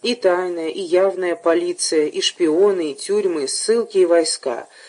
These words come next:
И как легко уничтожить причины восстания.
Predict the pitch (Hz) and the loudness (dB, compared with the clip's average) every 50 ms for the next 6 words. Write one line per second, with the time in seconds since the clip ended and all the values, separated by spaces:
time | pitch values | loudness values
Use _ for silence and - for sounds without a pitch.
0 | - - - - 202 - 254 277 262 - 269 247 - - - 214 196 185 175 156 | -20 -16 -6 -6 0 2 2 2 2 0 -4 -6 -4 2 4 6 6 6 4 -2
1 | - - - - 233 247 233 226 240 - - - 170 147 143 - - - 160 156 | -6 -8 -4 -2 -2 -2 -2 -2 -6 -6 -6 -6 -6 -4 -4 -6 -6 -4 -4 -4
2 | 151 147 156 160 160 - - - 160 139 127 117 110 107 85 71 | -2 -2 0 0 0 -2 0 0 0 0 0 -2 -6 -10 -12 -14